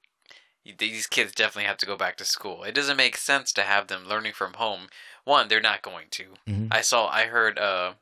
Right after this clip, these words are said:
Speaker 1: I saw, like, a news article the other day about, uh, schools saying that they're just, this year at least,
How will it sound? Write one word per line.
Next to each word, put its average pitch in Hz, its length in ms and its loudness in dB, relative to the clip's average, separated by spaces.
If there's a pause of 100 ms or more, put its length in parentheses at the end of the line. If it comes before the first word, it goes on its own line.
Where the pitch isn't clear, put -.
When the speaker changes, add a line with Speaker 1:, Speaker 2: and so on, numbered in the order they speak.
(120)
Speaker 1:
I 117 60 0
saw, 135 160 4
like, 117 160 4
a 113 60 4
news 123 200 -2
article 98 400 2
the 98 120 -2
other 98 120 -2
day 98 200 0
about, 95 360 2
uh, 87 300 0 (360)
schools 123 480 2
saying 107 220 2
that 95 140 -8
they're 110 180 4
just, 101 340 -2
this 131 280 2
year 110 400 2
at 87 120 -12
least, 87 340 -10